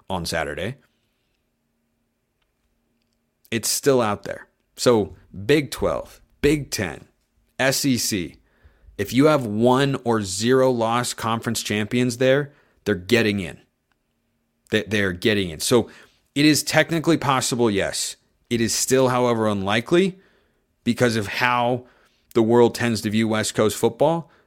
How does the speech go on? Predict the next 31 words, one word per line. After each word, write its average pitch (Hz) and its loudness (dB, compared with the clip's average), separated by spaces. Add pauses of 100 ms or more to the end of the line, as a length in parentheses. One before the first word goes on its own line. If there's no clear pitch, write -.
(100)
and 117 -2
also 117 0 (840)
the 120 2
nature 110 2
of 113 2
the 110 0
four-team 104 -2
playoff, 113 2
which 92 -6
some 110 -2
people 110 -4
would 101 -2
use 107 -2
to 101 -6
make 101 -2
an 98 -4
argument 107 -2
to 101 -6
expand 123 -2
the 120 -6
playoff. 123 -2 (360)
I 113 0
would 113 2
say 113 2
it's - -2
just - -4
the 95 -2
opposite - -6
'cause 85 -10
I 107 0 (200)
can't 95 -2